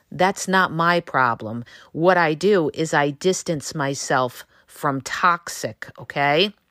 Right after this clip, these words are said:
And most of what I've learned from narcissism has been from this person, you guys, so, because they are just the epitome of what a covert narcissist is. And this is, you know, one of the examples, one of the many examples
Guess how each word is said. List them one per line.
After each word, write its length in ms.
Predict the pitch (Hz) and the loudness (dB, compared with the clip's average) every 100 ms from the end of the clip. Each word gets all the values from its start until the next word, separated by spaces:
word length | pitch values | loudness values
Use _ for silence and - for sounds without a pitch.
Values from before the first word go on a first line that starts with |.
| _ _ _ _ _ - | _ _ _ _ _ -12
And 240 | - 165 156 - - - | -6 -4 -4 -10 -18 -6
most 320 | 175 226 285 240 | 4 4 4 0
of 160 | 190 | 2
what 180 | 196 202 | 4 6
I've 240 | 175 170 | 4 0
learned 380 | 175 208 214 208 | 0 2 2 0
from 240 | - 160 165 | -4 -2 2
narcissism 920 | 202 240 - 151 156 139 139 135 139 _ _ - _ | 2 2 -2 -6 -4 -2 -4 -6 -14 _ _ -20 _
has 260 | 180 170 151 | 0 0 2
been 260 | 202 196 | 2 2
from 220 | - 175 | 0 0
this 200 | 170 165 | 0 -4
person, 480 | - 175 175 - 135 | -2 0 0 -2 -6
you 120 | 135 | -4
guys, 500 | 127 123 123 127 - - - - - - - _ | -2 -2 -2 -4 -8 -18 -20 -20 -20 -20 -20 _
so, 220 | - - | -16 -6
because 300 | 156 165 147 | -2 -2 4
they 200 | 180 175 | 6 6
are 100 | 170 | 2
just 420 | 165 165 165 - | 4 2 2 -2
the 160 | 170 156 | 0 0
epitome 840 | - - - 302 262 180 143 135 - _ - - _ | 0 -6 2 4 4 0 -4 -6 -14 _ -20 -20 _
of 200 | 160 151 | -4 -2
what 260 | 165 180 170 | 4 4 4
a 80 | 147 | -6
covert 640 | - - 190 214 202 - | -12 2 4 4 2 0
narcissist 680 | 180 175 180 165 - 160 - | 0 0 0 -4 -6 -6 -2
is. 380 | 175 160 131 - | 2 2 0 -6
And 360 | 160 151 - | -8 -8 -6
this 160 | 170 170 | -6 -4
is, 240 | 160 147 - | -6 -6 -14
you 220 | 120 143 | -12 -6
know, 200 | 143 127 - | -4 -4 -8
one 320 | - 156 208 | -6 2 2
of 80 | 196 | 4
the 100 | 170 | 0
examples, 580 | 147 151 190 185 139 170 | -2 0 2 2 0 0
one 140 | 208 | 2
of 40 | |
the 60 | 165 | 2
many 300 | 165 196 185 | 2 2 2
examples 680 | 151 151 165 151 139 135 | 0 -2 -2 -2 -2 -4